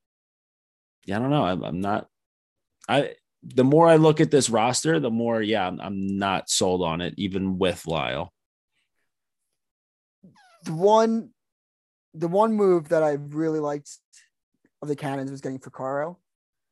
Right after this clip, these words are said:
Speaker 2: So I, I think that that's gonna be a nice replacement for Vrabel. Uh, you know, Furcaro was, is, he's an all-pro player that didn't fit in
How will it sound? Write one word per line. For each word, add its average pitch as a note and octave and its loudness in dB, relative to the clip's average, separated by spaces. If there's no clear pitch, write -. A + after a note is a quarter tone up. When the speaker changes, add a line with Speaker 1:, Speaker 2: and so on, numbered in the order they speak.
Speaker 2:
So C3+ -2
I, C#3+ -8
I C#3+ -6
think C#3 -8
that C3+ -4
that's C#3 -6
gonna C#3 -2
be C#3 -4
a C3 -4
nice C3+ -4
replacement C#3 -6
for C3+ -4
Vrabel. D3 0
Uh, B2 -2
you D3+ -4
know, C#3 -4
Furcaro E3 4
was, D#3 2
is, D#3 -6
he's F3 -4
an F3+ -2
all-pro D#3 2
player D3 -2
that D3+ 0
didn't D#3+ -6
fit F#3 -4
in D#3 -4